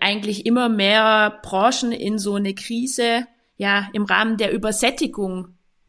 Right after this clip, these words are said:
absinken, die wir da draußen haben. Und es geht schon so drum, ist es eigentlich, bringt das Ende dieses,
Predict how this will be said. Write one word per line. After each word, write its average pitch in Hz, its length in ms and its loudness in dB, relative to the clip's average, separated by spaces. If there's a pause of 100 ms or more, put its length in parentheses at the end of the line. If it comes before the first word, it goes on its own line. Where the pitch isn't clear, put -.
(160)
absinken, 185 640 -4
die 180 160 -10
wir 170 100 -6
da 170 140 -8
draußen 175 500 -10
haben. 170 380 -12 (560)
Und 196 680 -2 (260)
es 196 180 -6
geht 226 240 2
schon 226 280 -2
so 208 500 -4 (720)
drum, 226 300 0
ist 226 200 0
es 233 140 -8
eigentlich, 220 640 -4 (180)
bringt 262 220 2
das 233 120 -2
Ende 269 480 0
dieses, 233 560 -8